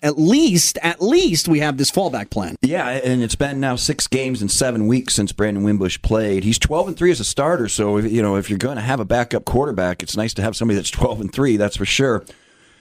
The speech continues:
Speaker 2: Brian Kelly talked a lot this week. He was asked, he was a little salty, actually. I thought Brian Kelly was. I guess you would be, too, if you, uh, lost the
Speaker 1: <laughs>
Speaker 2: nation's leading, <laughs> most accurate passer and, uh, uh, s-, the, the sixth most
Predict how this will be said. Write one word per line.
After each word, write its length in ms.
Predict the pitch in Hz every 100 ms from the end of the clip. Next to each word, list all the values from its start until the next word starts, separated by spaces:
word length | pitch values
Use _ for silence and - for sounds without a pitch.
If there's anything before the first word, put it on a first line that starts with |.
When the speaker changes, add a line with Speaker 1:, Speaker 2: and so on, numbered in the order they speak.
| _ _ _ _ _ _ _ _
Speaker 2:
Brian 260 | 131 151 151
Kelly 260 | 170 160
talked 440 | - 135 131 - 113 110
a 60 |
lot 440 | 110 123 135 - -
this 240 | 117 -
week. 320 | 117 139 110
He 80 | 107
was 120 | 107
asked, 280 | 113 143 -
he 80 | 113
was 140 | 160
a 20 |
little 160 | 208 -
salty, 580 | - - 110 - - 73
actually. 380 | 76 76 71 80
I 60 |
thought 240 | 82 85 78
Brian 260 | 90 80
Kelly 220 | 71 78
was. 120 | 80 78
I 60 |
guess 220 | 92 92 92
you 80 |
would 180 | 95 82
be, 120 | 80
too, 260 | 76 98 98
if 100 | 78
you, 200 | 85 78
uh, 100 | 78
lost 340 | 80 87 90 -
the 60 |
Speaker 1:
<laughs> 200 | 78 82
Speaker 2:
nation's 400 | 104 101 92 87
leading, 560 | 92 107 98 87 85 90 101 127 117
<laughs> 280 | 143 151
most 200 | 123 113
accurate 400 | 123 120 120 104
passer 600 | - 127 120 - 113 117
and, 240 | 110 95 90
uh, 200 | 85 80 - - - 92
uh, 120 | 90
s-, 160 | -
the, 120 | - 90
the 220 | 85 90
sixth 480 | - 135 127 - 101
most 320 | 104 101